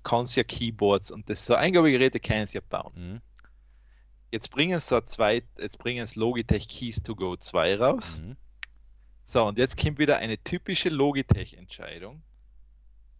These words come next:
Speaker 1: Das Ding hat Batterien drin.
Speaker 2: Ja.
Speaker 1: Aber, dass du diese Batterien tauschen kannst, das ist für unterwegs gebaut,
Speaker 2: Ja.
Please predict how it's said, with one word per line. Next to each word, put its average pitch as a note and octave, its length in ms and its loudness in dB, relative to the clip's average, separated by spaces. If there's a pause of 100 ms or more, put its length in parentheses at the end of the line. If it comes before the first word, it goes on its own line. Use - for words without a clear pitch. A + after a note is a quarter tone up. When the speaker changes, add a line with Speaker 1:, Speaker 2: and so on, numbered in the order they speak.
(680)
Speaker 1:
Das - 260 -10
Ding F3 320 -12 (280)
hat B2+ 240 -4 (240)
Batterien B2+ 560 -4
drin. F2 380 -10 (680)
Speaker 2:
Ja. D#2 340 -8 (920)
Speaker 1:
Aber, A#2 400 2 (340)
dass - 200 -8
du G#2+ 100 -16
diese A2 240 -10
Batterien C3 460 0
tauschen C3 340 6
kannst, - 180 -12
das F2+ 100 -12
ist A2+ 180 -8
für B2 140 -4
unterwegs B2+ 600 -2
gebaut, D#2+ 500 -8
Speaker 2:
Ja. E2+ 200 -10